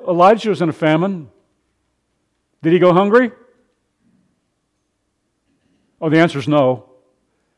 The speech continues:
For a couple of years, God fed him. The ravens brought him meat and bread every day, and he had his own private brook. When it dried up, God sent him to a widow's house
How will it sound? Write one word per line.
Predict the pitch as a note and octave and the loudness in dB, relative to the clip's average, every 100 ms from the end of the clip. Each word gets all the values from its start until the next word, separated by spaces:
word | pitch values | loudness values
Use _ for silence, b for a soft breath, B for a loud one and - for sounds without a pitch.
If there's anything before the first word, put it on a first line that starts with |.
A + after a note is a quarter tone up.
| _ _ _ _ _ _ _ _ _ _ | _ _ _ _ _ _ _ _ _ _
For | F3 | 0
a | E3 | 2
couple | G3 F3 | 2 2
of | D#3+ | 0
years, | D3 E3 C#3+ | 2 0 -2
God | A2+ D3 C3 | -2 -2 -2
fed | - D#3+ | -2 0
him. | D3 C3+ F#2+ _ _ _ _ _ _ _ _ _ _ | 0 -2 -8 _ _ _ _ _ _ _ _ _ _
The | C3+ | -6
ravens | C#3 E3 D3+ C3+ | 2 4 2 -4
brought | G2+ C#3+ C3+ | 0 0 0
him | B2+ | -2
meat | C3+ D3 | -2 -4
and | B2 | -4
bread | C3+ C3+ B2+ A#2 - - _ - _ - | 0 0 -2 -6 -20 -20 _ -20 _ -12
every | C#3 B2 | -8 -6
day, | A#2+ B2+ | -2 0
and | B2 | 0
he | B2 | -4
had | B2 | -6
his | A#2+ - | -6 -10
own | C3+ A#2+ G2+ | -10 -10 -12
private | _ C#3+ A2+ A#2 B2+ | _ -8 -8 -12 -20
brook. | G#2+ A#2+ A2+ _ _ _ | -12 -12 -12 _ _ _
When | C#3 C#3 | -8 -2
it | F#3+ | -2
dried | C3 C#3 C3 | -2 -2 0
up, | C3+ B2+ | -2 -6
God | G#2 D#3 D#3+ | -4 -4 -4
sent | - F3 E3 | -4 -2 -2
him | D3+ | -2
to | D3+ | -6
a | |
widow's | C3 F3 E3 B2 | -4 -4 -4 -6
house | C3 C#3+ D3+ - | -4 -4 -8 -20